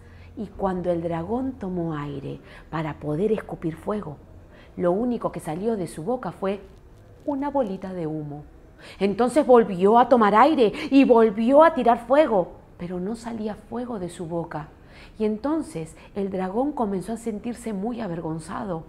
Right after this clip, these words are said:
y el pobre zapatero le dijo: "A ver, tírame fuego, mátame, yo me voy a deshacer de ti". Y en ese momento el dragón entendió que realmente había caído en una trampa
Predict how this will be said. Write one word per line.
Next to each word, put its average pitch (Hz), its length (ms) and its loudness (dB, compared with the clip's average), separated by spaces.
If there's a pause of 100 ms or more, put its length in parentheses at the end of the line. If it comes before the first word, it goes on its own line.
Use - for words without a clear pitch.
(240)
y 160 80 -4
el 151 120 -4
pobre 175 400 0
zapatero 160 600 -4
le 131 140 -10
dijo: - 420 -14
"A 151 100 -8
ver, 220 260 0 (600)
tírame 185 340 -6
fuego, 294 640 2 (180)
mátame, 240 720 -2 (380)
yo 240 180 0
me 254 120 2
voy 262 260 4
a 175 80 -4
deshacer 160 520 -8
de 160 120 -6
ti". 151 240 -10 (760)
Y 262 80 -4
en 254 80 0
ese 302 220 -2
momento 214 400 0
el 180 100 0
dragón 180 460 0
entendió 160 680 -2 (440)
que 196 140 -6
realmente 165 920 0 (400)
había 190 520 0
caído 160 400 -2
en 143 100 -4
una 160 240 -4
trampa 143 520 -4